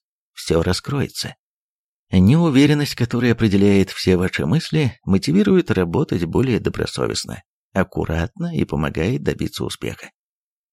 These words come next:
У этого процесса есть свои преимущества, из-за которых вам совсем не хочется от него отказываться. Когда все получается, это воодушевляет вас, и так или иначе вам нравится, что вы много работаете и делаете больше, чем остальные.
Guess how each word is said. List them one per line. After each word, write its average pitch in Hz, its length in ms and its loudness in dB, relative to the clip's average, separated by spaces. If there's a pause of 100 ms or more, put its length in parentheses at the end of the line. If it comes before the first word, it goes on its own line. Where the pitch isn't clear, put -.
(140)
У 87 100 2
этого 170 300 2
процесса - 480 -4
есть 135 220 -6
свои 127 200 -2
преимущества, 113 920 0 (380)
из-за 101 260 2
которых 180 440 0
вам 156 180 0
совсем 127 460 -2
не 113 100 0
хочется - 400 -4
от 98 140 -2
него 95 180 2
отказываться. - 840 -4 (680)
Когда 92 460 0
все - 240 0
получается, 139 680 0
это 131 260 -2
воодушевляет 135 800 -2
вас, 80 240 -6 (460)
и 98 120 2
так 190 300 -2
или 120 140 4
иначе 147 320 2
вам 139 300 -2
нравится, 117 540 -2
что 101 220 -4
вы 127 100 4
много 98 380 2
работаете 69 640 -2
и 82 40 -2
делаете 87 560 0
больше, - 380 -4
чем 120 220 -2
остальные. 60 600 -6